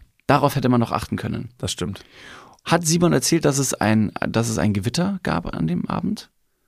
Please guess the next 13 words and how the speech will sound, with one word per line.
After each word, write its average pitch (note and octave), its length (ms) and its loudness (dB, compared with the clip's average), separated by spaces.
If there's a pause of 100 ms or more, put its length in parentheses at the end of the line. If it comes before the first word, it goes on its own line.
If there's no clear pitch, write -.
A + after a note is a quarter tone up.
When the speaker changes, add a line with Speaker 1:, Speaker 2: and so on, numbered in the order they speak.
(520)
Speaker 1:
Weil G#2+ 100 0
das - 260 0 (240)
fände C3+ 260 0
ich B2+ 120 -2
noch A#2+ 100 2
besonders A2+ 460 0
fies, - 440 -2
wenn G#2+ 140 2
draußen, B2 560 2 (480)
weiß, G#2 220 -2 (140)
die G#2+ 180 0
Welt B2 280 4
tobt, - 480 -2